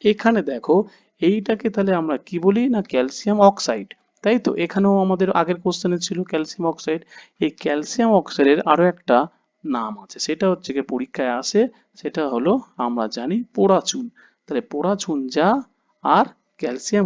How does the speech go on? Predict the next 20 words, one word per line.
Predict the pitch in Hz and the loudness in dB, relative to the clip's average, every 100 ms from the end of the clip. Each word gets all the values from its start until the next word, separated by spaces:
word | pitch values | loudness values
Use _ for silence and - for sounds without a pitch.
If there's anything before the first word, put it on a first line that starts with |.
| 131 | 0
অক্সাইড | - - 127 131 _ | -4 -2 -2 -2 _
তাই। | 165 151 - - - _ 180 | 2 2 0 -10 -20 _ -4
একে | 170 190 123 | -4 -4 0
আর | 180 233 | 2 2
একটা | - 180 143 | 2 -2 0
নাম | 117 107 | -2 -2
বলে | 104 123 160 | -4 -4 -4
যে | 160 _ | -6 _
কুইক | 208 233 240 240 143 | 6 6 6 2 -2
লাইম, | 113 104 98 90 _ _ _ _ _ _ _ _ _ _ _ - | 0 -4 -6 -12 _ _ _ _ _ _ _ _ _ _ _ 0
কুইক | 220 233 233 - _ _ _ _ _ - 147 | 2 2 -2 -20 _ _ _ _ _ -12 -4
লাইম, | 135 113 107 - _ _ _ _ _ _ _ _ _ _ - 151 | -2 -2 -6 -10 _ _ _ _ _ _ _ _ _ _ -6 -2
লাইম। | 123 113 101 - - | 0 -2 -10 -14 -6
আর | 151 135 143 | -4 -2 -2
ইংরেজিতে | 147 147 147 143 | -2 -2 -2 -2
যদি | 147 175 | 0 2
লিখি | 190 240 - _ _ - | 2 -2 -4 _ _ -8
কিউ | 160 151 151 | 0 2 4
ইউ | 151 151 156 | 2 2 2
আই | 180 | 2